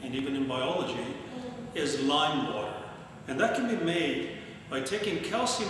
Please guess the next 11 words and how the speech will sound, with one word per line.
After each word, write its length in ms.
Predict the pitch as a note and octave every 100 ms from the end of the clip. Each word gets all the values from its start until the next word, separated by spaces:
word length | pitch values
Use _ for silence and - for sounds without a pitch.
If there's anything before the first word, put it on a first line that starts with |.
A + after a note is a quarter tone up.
| E3
hydroxide 960 | E3+ C3+ D3+ E3+ - - C#3 B2+ B2+ C3+ - - - - -
and 100 | D3
dissolving 520 | C#3 D3 D#3+ D#3+ C#3
that 300 | C3 B2 B2
in 220 | B2+ B2+
water. 340 | C#3+ C#3+ A2+ A2 - - - - - - - - - - C#3+
One 520 | E3 G#3 G#3+ - -
local 300 | - A3 -
source 720 | - F3 E3 D#3+ D#3+ - -
of 120 | -
carbon 360 | - C#3+ C3+